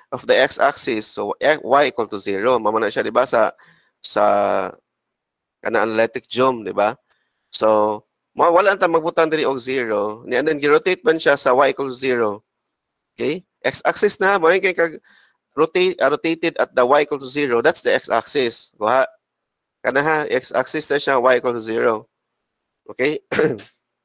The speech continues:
Dan kani rotated at y equals to k na siya, pero nag-minus ka diri og k. Wa. Na.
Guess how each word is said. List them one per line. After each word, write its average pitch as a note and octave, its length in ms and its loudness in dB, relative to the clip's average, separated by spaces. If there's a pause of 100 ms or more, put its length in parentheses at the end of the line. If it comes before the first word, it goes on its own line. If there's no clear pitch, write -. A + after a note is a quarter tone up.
(1160)
Dan B2 160 2
kani E3 320 2
rotated D3 480 0
at B2 80 2
y C3+ 240 2
equals C3 160 -4
to C#3+ 80 0
k B2+ 400 -4 (480)
na A#2 240 -4
siya, A#2 320 4
pero B2 160 4
nag-minus C#3 480 2
ka - 120 -4
diri A#2 200 0
og G#2+ 80 0
k. B2 320 -2 (960)
Wa. A2 320 0 (1600)
Na. G#2 240 -2